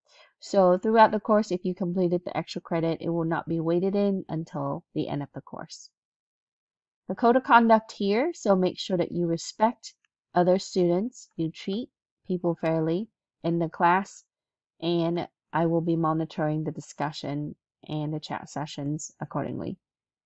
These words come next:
Any kind of behavior issues or anything, please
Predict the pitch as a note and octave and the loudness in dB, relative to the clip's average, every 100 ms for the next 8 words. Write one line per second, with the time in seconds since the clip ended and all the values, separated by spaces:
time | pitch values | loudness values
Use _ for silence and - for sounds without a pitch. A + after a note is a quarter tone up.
0 | _ _ _ _ _ _ _ - G3+ G3+ | _ _ _ _ _ _ _ 0 2 2
1 | - G#3 F#3+ G3 F#3+ F#3+ G3 G3+ - G3 | 4 6 6 4 4 4 6 4 4 2
2 | - G#3 G3 G3 F#3+ - F3 F3 F3 F3 | 4 4 6 6 4 2 2 4 4 2
3 | F3 E3+ F3 - F3+ G3 - | 2 0 0 0 2 2 -2